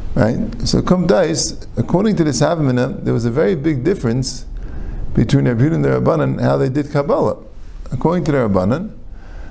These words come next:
they just did Kabbalah in the Dam HaNefesh. Right? The Dam HaNefesh comes out immediately after the Shechita, and that's it. It's, right? But if they're doing Kabbalah in the Dam HaTamsis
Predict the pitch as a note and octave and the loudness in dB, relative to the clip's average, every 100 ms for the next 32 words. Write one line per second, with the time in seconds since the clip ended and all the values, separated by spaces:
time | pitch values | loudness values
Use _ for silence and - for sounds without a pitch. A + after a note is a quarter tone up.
0 | - G#2+ A2+ C#3 C#3+ C3 A#2 G2+ G#2 A2+ | 0 2 2 2 0 2 2 4 2 2
1 | G#2+ A2 C3 G#3 C4+ - - - - - | 0 0 0 0 0 0 -4 -6 -14 -14
2 | - - - - - - - B2+ B2 A#2 | -12 -12 -12 -12 -12 -2 0 2 2 2
3 | B2+ C3 C3+ B2+ - B2+ A#2 G2+ G2+ A#2+ | 2 0 0 -2 0 0 2 2 2 0
4 | A#2+ B2 A#2+ A#2 A2 G#2+ - G#2+ G2 G2 | 0 2 2 2 2 0 0 -2 0 0
5 | E2+ A2 C#3+ - - - G#2+ A#2 D#3+ - | 0 0 0 -4 -10 -4 0 2 2 0
6 | D4+ - - - - A2 - - - - | 0 -2 -8 -12 -2 -2 0 -4 -4 -2
7 | G2+ A#2+ G#2 - - - - - - C#3+ | 0 0 0 -6 -6 -6 -4 -4 0 2
8 | C3+ B2+ C3+ A#3+ B3 E3 D3+ F#3 E3 D3+ | 4 2 2 2 2 2 2 2 0 0
9 | D3+ C#3 D3+ G#3+ F#3 C#3 D#3 - | 0 0 0 0 0 0 -2 -6